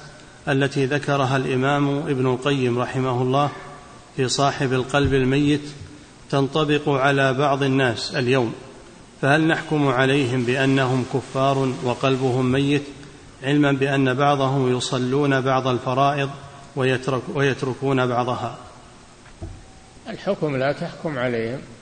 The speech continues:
Speaker 2: ولكن تخاف عليهم. تخاف عليهم وتنصحهم وتعظهم وتذكرهم، تحذرهم من هذه الأمور. نعم.
Speaker 1: فضيلة الشيخ وفقكم الله، <clears throat>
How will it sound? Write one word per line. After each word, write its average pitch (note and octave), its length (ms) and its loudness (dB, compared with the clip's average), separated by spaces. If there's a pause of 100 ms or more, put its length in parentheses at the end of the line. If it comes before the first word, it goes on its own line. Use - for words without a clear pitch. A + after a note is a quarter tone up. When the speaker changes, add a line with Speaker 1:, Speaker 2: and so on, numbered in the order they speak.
(120)
Speaker 2:
ولكن D3 440 -4
تخاف B2+ 440 -2
عليهم. A2+ 380 -4 (960)
تخاف C3 380 -2
عليهم B2 540 -4
وتنصحهم B2+ 720 -8
وتعظهم C3+ 640 -2
وتذكرهم، C3 560 -4
تحذرهم E3 640 2
من C3+ 120 0
هذه B2+ 340 0
الأمور. C3 420 -4 (880)
نعم. B2 200 -6 (1400)
Speaker 1:
فضيلة B2+ 360 2
الشيخ C3+ 420 -2
وفقكم C3+ 460 -4
الله، B2+ 380 0 (540)
<clears throat> A3 60 -2